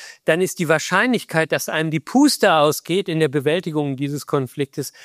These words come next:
sehr viel höher, als wenn man weiß, diese Krise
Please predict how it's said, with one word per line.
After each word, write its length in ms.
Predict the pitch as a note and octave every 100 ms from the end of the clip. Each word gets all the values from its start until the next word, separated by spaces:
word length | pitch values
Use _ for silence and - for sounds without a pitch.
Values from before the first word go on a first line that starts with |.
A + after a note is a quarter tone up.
| - _
sehr 560 | - A#2 A2+ F#3 B3 B3+
viel 380 | - G3+ F#3 C#3
höher, 480 | E3+ F#3 G3 F#3+ F3+
als 260 | D#3+ D3+
wenn 140 | E3 D3+
man 200 | D3 C3
weiß, 280 | C#3 C#3+
diese 280 | - C#3+ C3
Krise 540 | - - C#3 A#2+ C#3